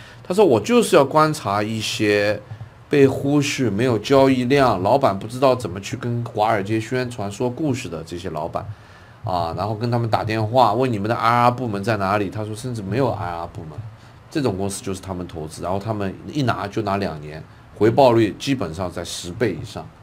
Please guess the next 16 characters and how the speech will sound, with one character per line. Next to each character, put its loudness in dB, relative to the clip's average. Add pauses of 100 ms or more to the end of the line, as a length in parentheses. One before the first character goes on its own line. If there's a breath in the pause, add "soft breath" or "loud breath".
(100)
Ten 2
bagger， 4 (560 loud breath)
就 2
像 10
中 4
文 6
投 4
资 0
网 2
站， -2
三 6
毛 6
钱 -2
没 2
人 4
要， 8